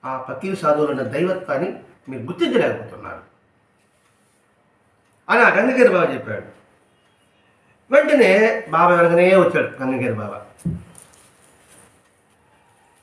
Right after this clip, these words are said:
గొడ్డలు పోశాడు, నీళ్ళు పెట్టాడు, చూశాడు,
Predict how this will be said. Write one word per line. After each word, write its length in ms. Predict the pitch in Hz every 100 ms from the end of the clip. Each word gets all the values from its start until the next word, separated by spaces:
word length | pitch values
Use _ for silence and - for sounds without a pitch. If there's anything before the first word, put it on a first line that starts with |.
| _ _
గొడ్డలు 200 | 233 226
పోశాడు, 540 | 202 180 165 120 113 - - _ _ _ _ _ _ _ _ _ _ _ _ _ _
నీళ్ళు 380 | 170 202 175 147
పెట్టాడు, 260 | 143 113 113
చూశాడు, 680 | 123 - 170 131 123 -